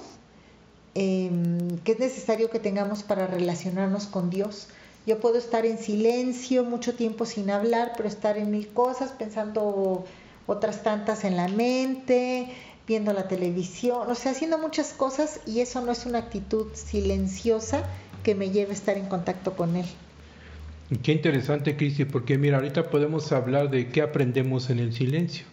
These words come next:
Speaker 1: Ajá.
Speaker 2: Y en el silencio, nada más ni nada menos aprendemos a estar en silencio.
Speaker 1: Ajá.
Speaker 2: ¿Verdad? Necesito ejercitar mi voluntad y ejercer mi libertad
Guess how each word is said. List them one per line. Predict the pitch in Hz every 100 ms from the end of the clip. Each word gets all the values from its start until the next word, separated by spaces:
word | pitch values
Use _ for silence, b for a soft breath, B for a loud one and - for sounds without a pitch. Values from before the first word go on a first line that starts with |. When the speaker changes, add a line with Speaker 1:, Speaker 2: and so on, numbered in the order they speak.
| - - - B B B B
Speaker 1:
Ajá. | 190 262 - -
Speaker 2:
Y | 139
en | 127
el | 135
silencio, | 139 139 147 196 - 240
nada | 233 175 180
más | 175 180 196
ni | 175
nada | 160 170 156
menos | 160 185 180
aprendemos | 143 127 123 139 165 -
a |
estar | - - 127
en | 127
silencio. | - 131 160 214 - - - - - - -
Speaker 1:
Ajá. | 185 202 240 - - -
Speaker 2:
¿Verdad? | 131 113 139 214 - - B B B B B -
Necesito | 139 143 175 202
ejercitar | 185 156 - 117 147 160
mi |
voluntad | 160 135 117 113 131 190 165
y |
ejercer | 127 131 - 127 139
mi | 135
libertad | 117 107 104 - 135 143 -